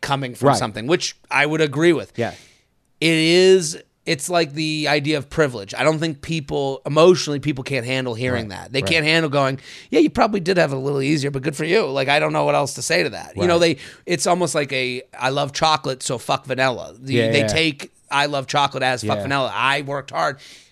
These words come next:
Speaker 1: Well, you, it, they take it as, "You didn't work as hard as me," which is
Speaker 2: Right.
Speaker 1: not what people are generally saying,
Speaker 2: Right.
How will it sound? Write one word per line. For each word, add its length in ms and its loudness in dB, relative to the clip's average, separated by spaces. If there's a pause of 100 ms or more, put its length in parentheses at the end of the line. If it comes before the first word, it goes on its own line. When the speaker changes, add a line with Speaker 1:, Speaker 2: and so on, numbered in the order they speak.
(140)
Speaker 1:
Well, 100 -4
you, 240 -4
it, 240 -6
they 140 -2
take 240 0
it 40 -2
as, 200 -2
"You 100 -2
didn't 240 -2
work 220 -6
as 100 -8
hard 240 -2
as 100 -10
me," 220 0
which 180 -2
is 40 2
Speaker 2:
Right. 80 -2
Speaker 1:
not 200 0
what 140 -4
people 240 -4
are 80 -6
generally 480 -2
saying, 460 2
Speaker 2:
Right. 260 -2